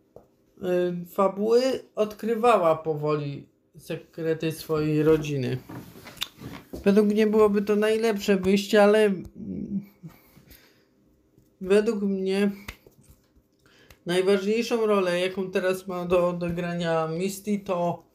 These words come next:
pomóc galopującej piątce pokonać Opalin. A jakie jest według was pochodzenie Misty?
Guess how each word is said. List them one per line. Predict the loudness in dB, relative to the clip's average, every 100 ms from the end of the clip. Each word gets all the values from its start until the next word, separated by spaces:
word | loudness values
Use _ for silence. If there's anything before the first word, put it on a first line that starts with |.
| _ _ _ _ _ _ _ _ _ _ _ -18 -4
pomóc | 2 2 2 -4 -18 _ _ _ _ _ _ _ _ _ _ _ _ _ _ _ _ _ _ _ _ -8
galopującej | -4 -4 -4 -6 -4 -2 -4 -6
piątce | -6 -6 -6 -6 -4 -4
pokonać | -6 -8 -6 -6 -6 -8
Opalin. | -10 -2 0 2 0 0 -4 _ _ _ _ _ _ _ _ _ _ _ _ _ -20 -20 _ _ _ _ -18 -16 -18 _ -2
A | 2
jakie | 2 2
jest | 2 2 2
według | 2 0 2
was | 2 2 0
pochodzenie | -8 -6 -2 -2 -2 -4
Misty? | -4 -6 -10 -8 -8